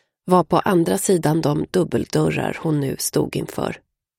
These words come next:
Hennes klibbiga hand greppade metallen. Något fick henne att hejda sig. Sen, mellan två hjärtslag, hände det.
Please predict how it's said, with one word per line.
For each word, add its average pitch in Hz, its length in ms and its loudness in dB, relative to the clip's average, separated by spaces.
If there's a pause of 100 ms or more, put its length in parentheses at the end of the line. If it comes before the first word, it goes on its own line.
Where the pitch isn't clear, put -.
(1300)
Hennes 165 220 2
klibbiga 151 440 4
hand 160 420 2
greppade 143 400 -2
metallen. 143 600 -4 (1300)
Något 208 400 4
fick - 280 0
henne 151 200 0
att - 100 -10
hejda - 380 0
sig. - 380 -8 (880)
Sen, 196 340 0 (800)
mellan 196 480 6
två 139 340 4
hjärtslag, 143 880 -2 (420)
hände 120 340 0
det. - 180 -6